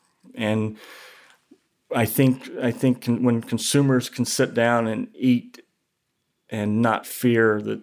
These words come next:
what they're eating is unhealthy or may have some chemical inputs, I think that just, you know, just leads to a, a,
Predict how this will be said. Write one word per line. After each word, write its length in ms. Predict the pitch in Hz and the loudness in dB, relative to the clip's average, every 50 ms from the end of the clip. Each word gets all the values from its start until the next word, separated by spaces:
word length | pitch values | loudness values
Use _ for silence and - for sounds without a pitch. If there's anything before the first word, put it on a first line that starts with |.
| _ _ | _ _
what 260 | - 117 117 110 - | -2 -2 -2 -2 -2
they're 160 | 117 113 113 | -2 0 0
eating 340 | 117 117 110 117 110 110 104 | 0 0 0 0 -2 -2 -2
is 600 | 107 104 104 104 - - - - - - - - - _ _ _ | -4 -4 -4 -6 -8 -8 -8 -8 -10 -12 -14 -18 -20 _ _ _
unhealthy 640 | 120 117 113 107 101 120 127 123 120 - 123 123 120 | -2 -2 0 0 2 2 2 2 0 -2 -2 -2 0
or 420 | 117 113 110 110 110 110 113 113 - | 0 -2 -4 -4 -4 -6 -8 -8 -10
may 360 | 98 - 110 113 120 123 123 | -10 -8 -4 -2 0 2 0
have 260 | 117 113 113 113 113 - | 2 2 0 0 -2 -2
some 500 | - - 120 113 110 107 107 107 107 107 - - - - - - - _ - _ _ _ _ _ _ _ _ _ | -4 -2 0 0 0 -2 -4 -6 -8 -14 -20 -20 -20 -20 -20 -20 -20 _ -20 _ _ _ _ _ _ _ _ _
chemical 440 | - 139 131 131 127 131 - 120 | 2 2 4 4 2 2 0 2
inputs, 880 | 117 120 123 135 135 - 135 127 - - - - - - - - - - - - _ _ _ _ _ _ _ _ _ _ _ _ _ _ _ - | 4 4 2 2 2 0 0 0 0 -2 -6 -8 -8 -8 -8 -10 -14 -18 -20 -20 _ _ _ _ _ _ _ _ _ _ _ _ _ _ _ -6
I 120 | 120 110 | -4 -4
think 360 | 110 - - 139 127 127 - | -4 0 2 2 2 2 2
that 260 | - 131 123 120 123 - - - _ _ _ _ _ _ _ _ _ - - - 123 | 0 2 2 2 -2 -6 -18 -20 _ _ _ _ _ _ _ _ _ -20 -18 -14 -6
just, 220 | 123 120 113 - | -6 -6 -2 0
you 60 | 127 | 0
know, 60 | 117 | 0
just 220 | 107 117 113 - - | 0 -2 -6 -2 0
leads 340 | 123 123 123 123 113 - - | 2 4 4 2 0 -2 -8
to 220 | - - 120 117 | -4 -4 -2 -2
a, 200 | 113 113 113 110 | -2 -2 -2 -4
a, 260 | 113 - - 123 - | -6 -8 -12 -14 -14